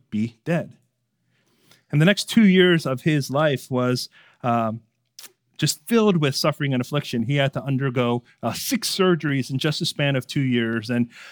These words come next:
uh, if you know him, he is a writing machine, a speaking machine, and, and he describes himself as a physically damaged man, that, that he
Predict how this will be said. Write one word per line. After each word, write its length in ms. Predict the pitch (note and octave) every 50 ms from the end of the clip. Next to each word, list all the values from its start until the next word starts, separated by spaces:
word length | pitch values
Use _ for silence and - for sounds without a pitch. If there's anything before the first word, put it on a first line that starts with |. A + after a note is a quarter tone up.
| - _ _
uh, 140 | B2 B2 A#2
if 140 | - E3 -
you 60 | G3+
know 180 | G#3 A3+ A#3 A3
him, 200 | G#3 G3+ F#3 E3+
he 160 | C#3+ A3 A3
is 100 | G3+ E3+
a 100 | D3 C3
writing 340 | A#2+ B2+ C#3 D#3+ D#3+ D#3+ D3
machine, 400 | C3 B2 - - E3+ D#3+ D#3 D3+
a 60 | B2+
speaking 420 | A#2 - - E3+ D#3+ - D#3+ D3 C3+
machine, 460 | C3 B2+ - - D3+ D3 D3 D3+ C#3+
and, 160 | C#3 C3+ C#3
and 140 | - D#3 D#3
he 220 | B2+ F#3+ G3+ G3+ G3
describes 520 | - D3+ - - G#3 G#3+ A#3+ B3+ A3+ A3+
himself 380 | G3 F3+ - - D#3 D3 D3 - - - - -
as 100 | - C#3+
a 40 | D#3
physically 500 | D#3 - - A3+ G#3 F3+ G#3+ - G3+ F#3+
damaged 540 | D3+ C#3 C3+ C3+ C#3+ D3+ D3 C#3+ - - -
man, 460 | C3 D3+ F#3 G3 D#3 B2 A2 G#2 G#2
that, 200 | B2 C3+ C3 -
that 140 | C#3 C3 -
he 280 | - F3+ F3+ E3+ D#3